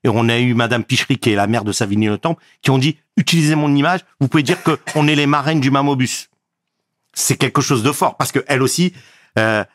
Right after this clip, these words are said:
elles ont, euh, elles ont eu un, un déclic et quelque chose qui les, le dépistage du cancer du sein, dans chaque famille, il y a quelqu'un qui a été touché. Donc, c'est quelque chose qui parle à tout le monde.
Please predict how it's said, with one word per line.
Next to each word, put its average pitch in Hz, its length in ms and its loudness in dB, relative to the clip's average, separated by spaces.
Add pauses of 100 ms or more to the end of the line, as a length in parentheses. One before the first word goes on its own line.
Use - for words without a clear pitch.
elles 123 240 0
ont, 127 180 -4
euh, 123 260 2 (200)
elles 123 220 0
ont 135 120 2
eu 135 140 2
un, 107 500 0 (380)
un 107 120 2
déclic 131 560 -2 (160)
et 113 440 2 (440)
quelque 160 260 0
chose - 220 -2 (140)
qui - 220 -4
les, 123 340 0 (1400)
le 127 160 2
dépistage 127 380 0
du 110 60 -4
cancer 123 300 0
du 113 100 -4
sein, 165 260 0 (500)
dans - 180 2
chaque - 240 -2
famille, 156 400 2 (220)
il 110 80 0
y 117 40 4
a 117 40 0
quelqu'un 139 300 0
qui 127 120 -2
a 117 40 2
été 113 220 0
touché. 123 360 -2 (220)
Donc, 120 200 0
c'est 151 160 0
quelque 156 300 0
chose 151 220 -2
qui - 120 -4
parle 135 260 -2
à 127 60 2
tout - 160 -2
le 143 40 2
monde. 110 220 0